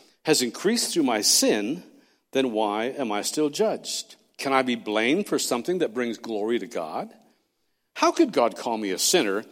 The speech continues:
if my sin shows what a forgiving person he is?" Now, Paul is somewhat of an intellectual giant, a genius.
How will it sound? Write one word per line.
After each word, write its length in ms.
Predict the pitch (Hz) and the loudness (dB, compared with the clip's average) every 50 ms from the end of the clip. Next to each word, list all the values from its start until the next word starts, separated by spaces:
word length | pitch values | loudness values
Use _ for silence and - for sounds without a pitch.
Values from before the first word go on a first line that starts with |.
| - - - - - - | -18 -20 -20 -20 -10 -8
if 180 | 135 135 - | -6 -4 -4
my 140 | 135 123 110 | -2 -2 -2
sin 320 | 101 - - 185 196 214 214 | 0 2 2 2 2 2 2
shows 560 | 190 - 160 131 113 107 107 110 107 107 - - - - - - _ | 2 2 4 4 4 4 2 0 -2 -6 -8 -12 -18 -20 -20 -20 _
what 160 | - 135 131 | -2 0 2
a 60 | 127 120 | 2 0
forgiving 460 | - - 101 101 120 131 131 139 131 | -2 -6 -2 0 2 2 2 0 -2
person 560 | 131 - 135 113 107 - - 104 98 92 92 - _ _ _ _ | 0 0 0 0 0 0 -4 -6 -8 -8 -12 -16 _ _ _ _
he 300 | - - 117 107 98 104 | -8 -6 -4 -2 -2 -2
is?" 500 | 98 87 - - - - - - - - - _ _ _ _ _ _ _ _ _ _ _ _ _ _ _ _ _ _ _ _ _ _ _ _ _ _ _ - | -2 -4 -6 -8 -8 -8 -6 -8 -10 -12 -16 _ _ _ _ _ _ _ _ _ _ _ _ _ _ _ _ _ _ _ _ _ _ _ _ _ _ _ 0
Now, 100 | 165 160 | 0 0
Paul 420 | - - 202 220 226 233 233 208 | 2 4 6 8 10 10 10 10
is 180 | 165 131 - - | 8 6 4 2
somewhat 260 | 233 226 196 175 151 | 2 2 4 2 2
of 120 | 139 123 | 2 2
an 180 | 127 127 127 - | 0 0 -2 0
intellectual 600 | - 170 175 - - 147 147 139 - - 135 123 117 | 2 2 2 4 6 6 6 4 4 0 -2 -2 -2
giant, 520 | 104 101 - 131 123 120 113 104 95 - | -2 0 0 2 2 2 2 0 0 -2
a 100 | 101 113 | -4 -4
genius. 840 | 113 107 110 127 156 175 180 175 113 92 - - - - - - | -2 -2 -2 -2 -2 0 0 0 0 0 0 0 0 0 0 -2